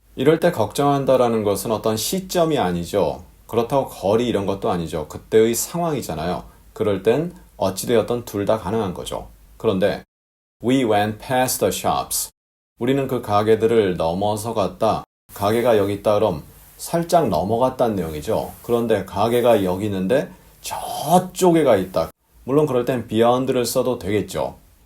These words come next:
일반적으로 그냥 넘어갔다라고 하면 past가 좋습니다. "We are already past capacity."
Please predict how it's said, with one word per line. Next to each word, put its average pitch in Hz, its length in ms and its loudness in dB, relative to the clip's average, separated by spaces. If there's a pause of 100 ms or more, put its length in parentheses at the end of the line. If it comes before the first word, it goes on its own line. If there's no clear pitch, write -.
일반적으로 110 720 0
그냥 113 220 -2
넘어갔다라고 98 840 -2
하면 131 380 -4 (280)
past가 135 500 -4
좋습니다. 78 640 -6 (640)
"We 120 140 0
are 104 320 8
already 101 460 4
past 113 480 -2 (100)
capacity." 98 680 -4